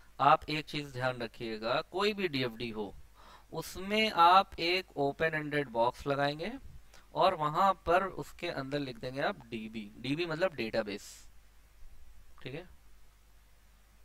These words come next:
देखिए database का concept, क्योंकि आप computer के, हम आपको मान के चल रहे हैं कि आप computer के student हैं और आपको database पता है कि क्या होता है।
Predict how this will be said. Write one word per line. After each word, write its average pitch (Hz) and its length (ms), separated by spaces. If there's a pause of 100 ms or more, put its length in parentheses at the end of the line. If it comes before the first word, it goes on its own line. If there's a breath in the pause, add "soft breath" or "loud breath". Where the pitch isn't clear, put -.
(520)
देखिए 135 420 (240)
database 156 480
का 165 100
concept, 147 460
क्योंकि 143 260
आप 143 200
computer 127 420
के, 135 120
हम 143 240
आपको 156 260
मान 147 240
के 160 80
चल 147 160
रहे 143 80
हैं 170 80
कि 175 80
आप 151 180 (1080)
computer 135 340
के 147 120
student 147 380
हैं 123 220
और 110 140
आपको 127 240
database 127 640 (580 loud breath)
पता 143 240
है 151 160
कि 123 120
क्या 107 160
होता 104 280
है। - 240